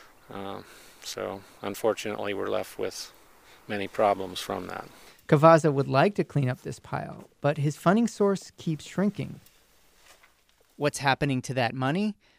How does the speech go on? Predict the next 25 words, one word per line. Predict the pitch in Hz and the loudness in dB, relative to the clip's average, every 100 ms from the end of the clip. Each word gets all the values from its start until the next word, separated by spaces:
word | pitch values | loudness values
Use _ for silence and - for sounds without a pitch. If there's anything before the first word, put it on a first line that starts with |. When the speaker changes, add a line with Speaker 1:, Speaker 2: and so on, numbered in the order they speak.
| _ _ | _ _
Speaker 2:
Lots | 131 139 208 - | 0 4 4 2
of | - | -6
things. | - 127 - - - - _ _ | -6 -10 -10 -12 -14 -16 _ _
The | - | -8
budget | 123 143 165 - | 2 2 2 -4
sequester | 151 - 147 - 156 165 | -4 0 0 0 -4 -4
implemented | 143 147 143 131 113 | -4 -2 0 -2 -2
by | 113 | -6
Congress | - - 156 170 180 - | -6 -4 -4 -2 -4 -6
a | |
few | 160 175 | -6 -4
years | 170 165 160 | -2 -2 -2
ago | 160 165 175 - | -4 -4 -4 -8
has | - 143 | -14 -8
taken | - 147 151 139 | -4 -2 0 0
millions | 156 202 147 117 120 | 0 0 0 -4 -4
out | 120 | -4
of | 120 | -4
the | 127 | -8
state's | - 127 - | -4 -6 -6
cleanup | - - 190 151 - | -10 -2 0 -2 -6
program. | - - - - - - _ _ _ _ _ _ _ 139 | -8 -8 -8 -12 -12 -20 _ _ _ _ _ _ _ 2
Also, | 165 - 196 - - | 2 2 0 0 -2
there's | 143 120 - | 0 0 -2
this. | 165 165 - - - | -2 -2 -2 -8 -12